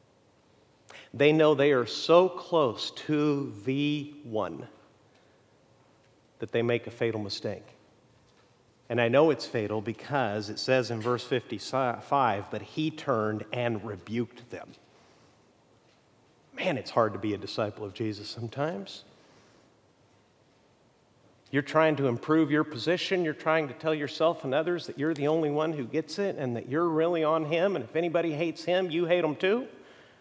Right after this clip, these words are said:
And in fact, you're willing to stand in God's place and call judgment and death down upon them. And Jesus says, none of that. He rebukes them. He shoos them out in our language,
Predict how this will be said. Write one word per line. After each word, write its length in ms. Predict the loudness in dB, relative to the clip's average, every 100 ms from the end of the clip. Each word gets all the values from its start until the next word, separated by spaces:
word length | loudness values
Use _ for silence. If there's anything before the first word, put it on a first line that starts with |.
| _
And 100 | 2
in 60 | 6
fact, 260 | 8 6 6
you're 120 | 4
willing 240 | 6 6
to 80 | 6
stand 340 | 4 6 6
in 100 | 6
God's 300 | 8 8 8
place 560 | 4 6 8 6 4 2
and 480 | 4 4 0 -2 -8
call 480 | 8 10 12 8 6
judgment 480 | 6 6 6 2
and 220 | 2 0 4
death 380 | 6 6 6
down 280 | 8 10 10
upon 380 | 8 6 6 6
them. 180 | 4 2 -4 -18 -20 -6 0
And 100 | 4
Jesus 300 | 4 4 2
says, 600 | 6 8 6 2 -8 -12 -18 -20 _ 2
none 160 | 8
of 120 | 10 8
that. 240 | 4 2
He 280 | 0 0 -2 -10 4
rebukes 520 | 6 6 4 2 2
them. 200 | 4 4
He 240 | 4 0 -2
shoos 440 | -2 2 4 2 4
them 200 | 6 8
out 380 | 8 8 6 4
in 100 | 6
our 160 | 8
language, 480 | 8 6 4 2 0